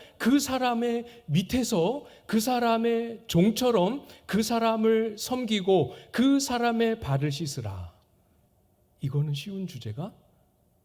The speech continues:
아닙니다. 경우에 따라서는 자존심이 긁히기도 하고, 경우에 따라서는 정말 많은 것을 내려놓고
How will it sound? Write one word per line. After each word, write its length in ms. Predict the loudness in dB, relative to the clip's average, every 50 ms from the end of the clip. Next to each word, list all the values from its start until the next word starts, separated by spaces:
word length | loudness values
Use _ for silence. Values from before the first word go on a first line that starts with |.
| _ _
아닙니다. 560 | -18 -14 -14 -14 -14 -14 -18 -20 _ _ -20 _ _ _ _ _ _ _ _ _ _ _ _ _ _ _ _
경우에 340 | -10 -8 -6 -6 -6 -6 -6 -8
따라서는 640 | -8 -8 -8 -8 -8 -10 -10 -10 -8 -8 -8 -10 -12 -16 _ _ _ _ _ _ _ _ -18
자존심이 920 | -12 -12 -6 -2 -2 -2 -2 -2 -4 -6 -6 -4 -4 -4 -6 -6 -10 -16 _ _ _ _ _
긁히기도 580 | -8 -8 -8 -6 -8 -10 -8 -8 -8 -8 -6 -6
하고, 400 | -6 -8 -10 -12 -14 -16 -16 _ _ _ _ _ _ _ -4
경우에 460 | 0 2 2 4 4 2 0 0 -2
따라서는 600 | -2 -2 -2 -2 -2 -2 -4 -2 -2 -4 -6 -8 -14 -20 -20 -16 _
정말 420 | -12 -8 -6 -4 -2 -2 -2 0 0
많은 360 | 0 2 2 2 2 2 2
것을 300 | 0 0 -2 -2 -2 0
내려놓고 760 | 0 2 2 4 4 4 2 2 2 2 2 2 2 -4